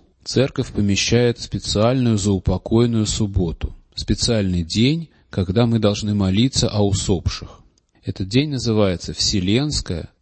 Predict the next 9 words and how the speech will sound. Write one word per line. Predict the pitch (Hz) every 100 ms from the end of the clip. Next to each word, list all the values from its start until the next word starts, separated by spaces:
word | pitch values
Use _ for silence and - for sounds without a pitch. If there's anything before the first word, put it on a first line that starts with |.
| -
родительская | 95 92 92 110 113 - 113 101
суббота. | - 104 95 82 - 87 - _ _ _ _ _ _ _ _ _ _
Вообще | - 113 123 - 208
суббота | 202 - 131 120 101 - 85 80 _ _ -
имеет | 101 123 170 175 - _
свои | - - 110 98
собственные | - 131 - - 110 104
литургические | 101 98 98 110 123 135 - 113 110
темы. | - 92 73 67